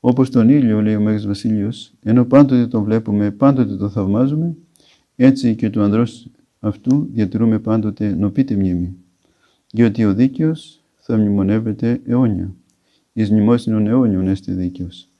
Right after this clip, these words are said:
Και από αυτούς που είναι στη γη, όσο υπάρχει η γη, και από αυτούς που είναι στους ουρανούς, και από το δίκαιο κριτή.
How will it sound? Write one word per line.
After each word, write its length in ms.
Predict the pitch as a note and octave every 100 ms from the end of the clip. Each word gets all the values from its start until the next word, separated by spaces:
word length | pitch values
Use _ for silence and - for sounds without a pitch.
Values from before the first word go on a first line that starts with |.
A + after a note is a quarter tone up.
| _ _ _ _
Και 100 | -
από 180 | G#2+ G#2
αυτούς 280 | G2+ C3 C3+
που 120 | A#2
είναι 160 | A2+ A2+
στη 180 | -
γη, 340 | F#2+ G2 D3+ D#3+ D3+
όσο 240 | G#2+ G#2+
υπάρχει 460 | F#2+ G2+ G2+ - - -
η 100 | -
γη, 300 | F2+ G2 D3+ -
και 180 | - -
από 160 | A2+ A2
αυτούς 280 | G#2+ A#2+ -
που 140 | G#2+
είναι 180 | G#2 G#2
στους 280 | - G2+ -
ουρανούς, 500 | F2+ F#2 A#2+ B2 -
και 80 | -
από 100 | G#2+
το 120 | G2
δίκαιο 320 | G2 G2+ G2+
κριτή. 440 | G2 F#2+ F#2+ F#2